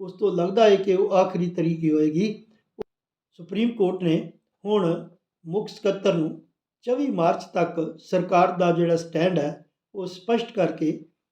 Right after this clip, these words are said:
ਇਸ ਨੂੰ ਲਾਗੂ ਕਰਨ ਦੀ ਜਿਹੜੀ ਹੈ, ਉਹ ਹਦਾਇਤ ਦਿੱਤੀ ਹੈ, ਦਿਸ਼ਾ ਨਿਰਦੇਸ਼ ਦਿੱਤੇ ਨੇ ਤੇ ਸਰਕਾਰ 'ਤੇ ਹੁਣ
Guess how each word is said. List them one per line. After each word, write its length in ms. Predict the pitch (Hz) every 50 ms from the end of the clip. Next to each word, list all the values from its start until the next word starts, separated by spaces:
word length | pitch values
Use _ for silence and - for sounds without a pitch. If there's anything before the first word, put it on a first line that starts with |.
| - -
ਇਸ 240 | 202 202 - -
ਨੂੰ 280 | 175 160 165 - - - _ _ _ _ _ -
ਲਾਗੂ 420 | 214 185 180 190 190 175 160 196
ਕਰਨ 320 | 175 190 196 170 160 170 160
ਦੀ 280 | 147 160 170 - - _ _ _ _ _
ਜਿਹੜੀ 320 | 175 185 180 180 170 151 156
ਹੈ, 160 | 170 - -
ਉਹ 340 | - 190 185 180 - 170 165
ਹਦਾਇਤ 320 | 160 160 180 156 175 180
ਦਿੱਤੀ 380 | 170 165 160 160 - 180 160 160
ਹੈ, 100 | 160 -
ਦਿਸ਼ਾ 340 | 160 170 175 170 180 175
ਨਿਰਦੇਸ਼ 420 | 175 175 170 175 - 170 196 - -
ਦਿੱਤੇ 280 | 165 160 160 - 185
ਨੇ 160 | 180 156 147 165 - - _ _ _ _ _ _ _ _ _
ਤੇ 180 | - 170 160 160
ਸਰਕਾਰ 580 | 160 - - 165 165 - 175 170 180 196 185
'ਤੇ 220 | 165 - - 175 165
ਹੁਣ 280 | 143 156 151 151 156